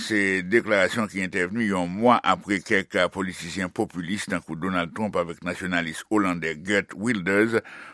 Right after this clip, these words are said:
pale pou enspire la Perez e pou mete yon lòd mondyal ki va egziste avan sa,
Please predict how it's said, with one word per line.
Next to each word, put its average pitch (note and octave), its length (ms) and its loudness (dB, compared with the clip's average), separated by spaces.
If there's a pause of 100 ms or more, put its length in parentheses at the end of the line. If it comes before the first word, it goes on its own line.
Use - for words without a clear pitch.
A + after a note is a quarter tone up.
(120)
pale A2 960 10
pou G2 220 0
enspire G2+ 520 0
la A#2+ 220 6
Perez F#2+ 500 0
e F2+ 40 -4
pou F#2 200 -4
mete F#2 280 -2
yon F2+ 160 -2
lòd G2 240 4
mondyal F#2 480 4
ki E2+ 120 -10
va E2 140 0
egziste F#2 500 -2
avan A2 280 2
sa, C3 180 8